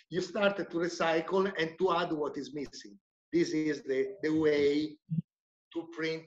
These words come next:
uh, several homes, all different each other, of, of course. And this way, with a,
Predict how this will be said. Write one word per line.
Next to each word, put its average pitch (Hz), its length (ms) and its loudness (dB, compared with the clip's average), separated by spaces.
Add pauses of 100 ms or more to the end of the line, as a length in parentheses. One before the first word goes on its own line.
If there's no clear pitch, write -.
(100)
uh, 156 60 4 (200)
several 180 520 2
homes, 190 400 -2 (140)
all 190 220 6
different 160 480 -8
each - 180 -12
other, 139 340 -4
of, 123 140 -10 (280)
of - 160 -14
course. 135 440 -8 (580)
And 202 380 -2
this 214 420 0
way, 202 720 0 (580)
with 175 300 8
a, 165 200 0